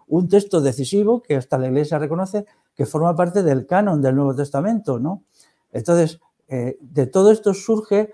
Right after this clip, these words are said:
cuando el mundo romano se derrumba a partir del siglo tercero, como una efervescencia, como una efervescencia, ¿no? Como un,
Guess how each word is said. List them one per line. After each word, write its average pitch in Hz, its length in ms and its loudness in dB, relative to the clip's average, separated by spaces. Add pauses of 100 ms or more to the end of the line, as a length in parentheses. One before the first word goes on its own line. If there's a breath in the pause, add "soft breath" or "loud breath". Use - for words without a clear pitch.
(200 loud breath)
cuando 143 280 4
el 143 80 4
mundo 190 280 2
romano 185 300 -2
se 175 140 -2
derrumba 156 360 0
a 123 60 -2
partir 131 240 -4
del 160 100 -2
siglo 165 200 -4
tercero, 180 360 -4
como 165 180 -2
una 180 280 -4
efervescencia, 139 1300 -4 (520)
como 120 200 -6
una 147 140 0
efervescencia, 117 1000 -6
¿no? 160 260 -8
Como 120 240 -6
un, 139 180 -4